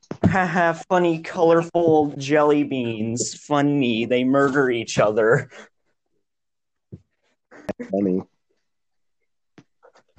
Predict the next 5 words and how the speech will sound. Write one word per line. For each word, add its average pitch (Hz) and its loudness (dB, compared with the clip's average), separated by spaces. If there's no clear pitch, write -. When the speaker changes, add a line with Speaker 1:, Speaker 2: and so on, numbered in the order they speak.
Speaker 1:
What 147 0
a 160 2
happy 151 0
couple. 117 -2
Speaker 2:
Uh-huh. 107 0